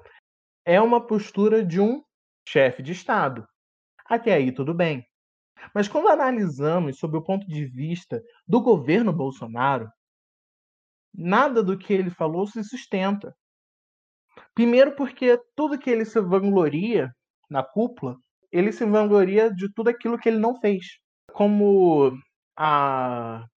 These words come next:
ex-ministra do Meio Ambiente, Marina Silva, falou, ela reivindica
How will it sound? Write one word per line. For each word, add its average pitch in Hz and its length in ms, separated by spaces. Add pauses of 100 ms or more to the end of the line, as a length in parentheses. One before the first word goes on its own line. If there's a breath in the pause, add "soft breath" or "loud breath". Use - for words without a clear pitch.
(340)
ex-ministra 180 840
do 131 140
Meio 151 240
Ambiente, 147 560
Marina 139 380
Silva, 151 440
falou, 131 300 (240)
ela 185 320
reivindica 202 1000